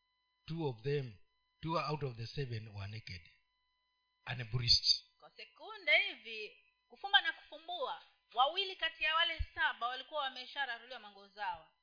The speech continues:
Speaker 2: na wale wengine wamekimbia zao.
Speaker 1: If he was that Indian goddess with six hearts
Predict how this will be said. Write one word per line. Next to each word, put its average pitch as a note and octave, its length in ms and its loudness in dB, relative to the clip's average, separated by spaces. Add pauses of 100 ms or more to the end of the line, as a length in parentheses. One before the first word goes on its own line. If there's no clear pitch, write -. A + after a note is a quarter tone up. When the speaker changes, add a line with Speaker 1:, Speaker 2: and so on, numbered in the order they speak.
(160)
Speaker 2:
na F#3 120 -2
wale C#4+ 180 6
wengine B3+ 240 -2
wamekimbia F#3+ 520 -14
zao. D#3+ 300 -20 (120)
Speaker 1:
If C3+ 180 0
he F3+ 120 0
was C#3+ 240 4
that F3 360 8
Indian C3+ 480 -2 (360)
goddess A#2+ 680 0
with A#2 240 -6 (400)
six - 360 6
hearts A2 480 -2